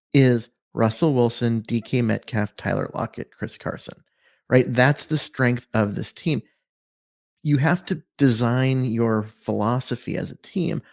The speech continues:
around your biggest strength. And if the biggest strength is your offense, you gotta give your offense as many opportunities to score points as possible.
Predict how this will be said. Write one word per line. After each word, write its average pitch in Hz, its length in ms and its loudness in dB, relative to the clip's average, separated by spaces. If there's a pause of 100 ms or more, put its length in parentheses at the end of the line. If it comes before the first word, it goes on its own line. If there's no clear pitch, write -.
(200)
around 123 360 4
your 117 100 -2
biggest 110 360 -2
strength. - 460 -2
And 117 140 0
if - 80 -8
the - 80 -20
biggest - 280 -6
strength 147 280 -2
is 113 160 -4
your 113 160 -4
offense, - 500 -6 (300)
you 135 220 -4
gotta 143 260 0
give 147 220 0
your 127 200 2
offense 113 440 0
as 98 220 -4
many 117 420 2
opportunities 110 840 -4
to - 100 -20
score - 280 -6
points - 320 -6
as 92 80 -16
possible. - 560 -6